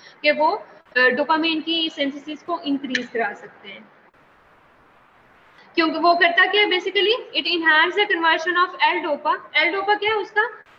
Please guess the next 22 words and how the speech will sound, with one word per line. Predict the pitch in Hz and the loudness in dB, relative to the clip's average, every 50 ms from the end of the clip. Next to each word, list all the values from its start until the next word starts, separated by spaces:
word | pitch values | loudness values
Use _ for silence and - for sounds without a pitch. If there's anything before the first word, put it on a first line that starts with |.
| - | -4
प्रीकर्सर | - 349 359 - - 320 320 320 - - 359 339 | -2 0 0 0 0 0 0 0 -2 -4 -4 -2
एंजाइम | 320 277 226 240 214 214 208 208 | -2 -4 -2 -2 -2 -2 -4 -6
है। | 208 | -12
प्रीक-, | 208 - - 311 294 - 339 302 - - - - - - - 240 294 | -14 -10 -8 -8 -6 -4 -4 -4 -4 -6 -12 -18 -20 -18 -2 2 4
हर | 302 320 330 | 4 4 4
एक | 339 330 339 330 - 330 | 2 0 -2 -2 -4 -6
एंजाइम | 330 320 294 311 294 285 311 | -6 -4 -2 -2 -2 -2 -2
के | 320 359 | -4 -6
पहले, | 359 330 302 302 302 302 | -2 -2 -2 -2 -4 -6
अ, | - 233 254 247 247 254 | -8 -6 -6 -6 -6 -6
एंजाइम | 285 285 302 294 294 302 | -6 -4 -2 -2 -4 -2
कह | 294 330 311 | -4 -6 -6
रही | 320 359 | -4 -4
है, | 370 320 320 | -2 -2 -4
हर | 330 | -4
सब्सटेंस | 320 320 370 302 - - 311 285 294 302 311 - | -4 -6 -8 -8 -8 -6 -4 -4 -4 -4 -6 -12
के | - 339 | -14 -10
पहले | 277 330 302 302 349 | -6 -4 -4 -4 -4
प्रीकर्सर्स | - - 311 277 - 285 277 - - 403 381 330 | -8 -10 -14 -6 -4 -4 -4 -2 -4 -6 -6 -2
होते | 339 262 233 247 233 | -2 -2 -2 -2 -4
हैं | 233 | -8
ना | 269 392 | -8 -10